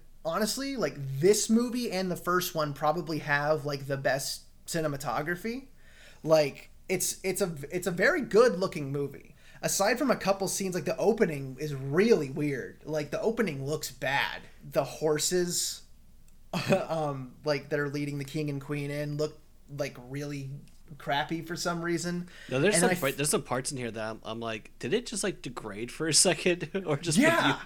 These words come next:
Speaker 2: the, <laughs> or am I
Speaker 1: Well,
Speaker 2: just,
Speaker 1: it's like,
Speaker 2: like,
Speaker 1: I fe-,
Speaker 2: watching
Speaker 1: I'm
Speaker 2: s-,
Speaker 1: a-,
Speaker 2: I don't know, a bad
Speaker 1: I remember,
Speaker 2: copy
Speaker 1: like,
Speaker 2: of it?
Speaker 1: questioning, like, did they use, like, the Shrek Two model? Like, 'cause obviously, like, Harold's only in one scene.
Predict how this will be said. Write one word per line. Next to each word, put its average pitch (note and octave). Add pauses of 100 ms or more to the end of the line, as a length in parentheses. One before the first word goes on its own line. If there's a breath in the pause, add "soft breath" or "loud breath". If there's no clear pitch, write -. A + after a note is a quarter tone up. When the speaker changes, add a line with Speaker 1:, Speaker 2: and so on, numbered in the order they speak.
Speaker 2:
the, D3+
<laughs> -
or G3+
am G3
I F3
Speaker 1:
Well, -
Speaker 2:
just, -
Speaker 1:
it's G3+
like, G3
Speaker 2:
like, -
Speaker 1:
I -
fe-, -
Speaker 2:
watching D3
Speaker 1:
I'm B3
Speaker 2:
s-, C4+
Speaker 1:
a-, C#4
Speaker 2:
I C#3+
don't D3
know, C3 (140)
a B2
bad C3+
Speaker 1:
I -
remember, D4
Speaker 2:
copy E4+
Speaker 1:
like, B3+
Speaker 2:
of -
it? -
Speaker 1:
questioning, C4+
like, E3+
did F3
they -
use, A3
like, F4+
the D#3
Shrek -
Two F#3+
model? A#3
Like, F3
'cause G3+
obviously, A3
like, C3+
Harold's F#3+
only F3+
in D3
one D3+
scene. D3+